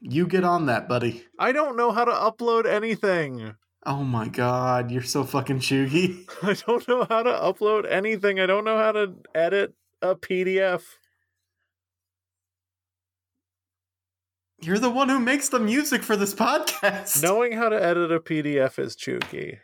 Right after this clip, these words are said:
Speaker 1: Why would
Speaker 2: How
Speaker 1: you need
Speaker 2: long
Speaker 1: to edit a P D F?
Speaker 2: How long can TikToks be? An hour?
Speaker 1: I don't <laughs> way less than an hour.
Speaker 2: Oh no, we'd have to find our juiciest bits and our finest slices.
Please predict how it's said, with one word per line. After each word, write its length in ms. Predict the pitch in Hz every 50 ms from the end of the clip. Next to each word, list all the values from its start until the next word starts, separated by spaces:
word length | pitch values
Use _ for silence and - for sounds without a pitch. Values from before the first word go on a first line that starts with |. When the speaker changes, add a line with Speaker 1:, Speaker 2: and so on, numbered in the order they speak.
| _ _ _ _ _ _ _ _ _ _ _ _ _ _ _ _ _ _ - - - -
Speaker 1:
Why 240 | 196 175 202 262 302
would 180 | 320 320 330 302
Speaker 2:
How 120 | - 311
Speaker 1:
you 40 | 277
need 60 | 262
Speaker 2:
long 160 | 254 262 262
Speaker 1:
to 200 | 254 277 269 214
edit 280 | 254 269 269 302 302 285
a 60 | 285
P 300 | 285 - - - 269 285
D 180 | 285 285 277 277
F? 500 | 285 294 320 262 185 185 - - - - -
Speaker 2:
How 140 | 175 190
long 260 | 202 208 208 208 202 185
can 180 | - 180 160
TikToks 560 | - 170 160 - - - 139 123 113 - - _
be? 180 | - 117 113 110
An 100 | 110 113
hour? 180 | 123 143 165 -
Speaker 1:
I 280 | 269 320 311 - - - - _ _ _ -
don't 360 | 226 240 247 240 226 - - 185 185 - 247 233 - - - - - - -
<laughs> 240 | 220 214 185 151 143
way 200 | 151 160 175 180
less 300 | 170 165 170 175 - -
than 180 | 175 147 170 165
an 120 | 151 143
hour. 640 | 139 135 - 180 220 - - - 233 - - - -
Speaker 2:
Oh 360 | 139 143 135 127 127 127 127
no, 240 | 131 135 143 139 135
we'd 160 | 135 151 160
have 180 | 160 208 233 226
to 100 | 254 226
find 280 | - - 208 190 175 170
our 80 | 156
juiciest 920 | 143 117 127 151 165 175 170 165 - - 170 160 143 - - - 135 110
bits 420 | 110 147 156 151 135 - - - 139
and 120 | 127 123
our 120 | 123 120
finest 520 | 120 - - 135 143 143 143 139 123 - -
slices. 880 | - - 139 135 135 131 127 - 123 113 104 104 101 101 - - -